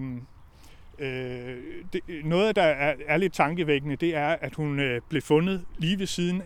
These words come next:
af en hund, øh, som, øh, muligvis, i hvert fald at dømme efter en, øh, tøjerpæl, der blev fundet ved siden af, kan have været tøjret ved siden af hende. Og spørgsmålet er, om det er den hund,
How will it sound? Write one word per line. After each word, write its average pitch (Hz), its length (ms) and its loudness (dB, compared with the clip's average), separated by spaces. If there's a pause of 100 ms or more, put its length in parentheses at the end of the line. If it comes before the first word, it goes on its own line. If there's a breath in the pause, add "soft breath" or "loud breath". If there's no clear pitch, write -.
af 143 200 0
en 135 140 -6
hund, 196 240 0 (1400 loud breath)
øh, 131 280 -2
som, 147 420 2
øh, 139 300 -2
muligvis, 175 720 -4
i 147 80 -8
hvert 151 200 0
fald 139 220 0
at 120 100 -4
dømme 165 260 2
efter 147 340 0
en, 120 320 -4
øh, 117 80 -8
tøjerpæl, 156 600 2
der 120 80 -10
blev 120 140 -8
fundet 143 440 -4
ved 120 80 -6
siden 160 280 -6
af, 135 140 -6 (560 loud breath)
kan 156 160 4
have 151 140 2
været 131 200 -2
tøjret 151 500 -2
ved 131 100 -4
siden 160 300 -6
af 151 120 -10
hende. 143 140 -12 (1200 loud breath)
Og 123 80 -8
spørgsmålet 175 560 2
er, 165 240 2 (320)
om 131 140 -2
det 147 120 0
er 120 40 -2
den 196 200 2
hund, 156 240 -2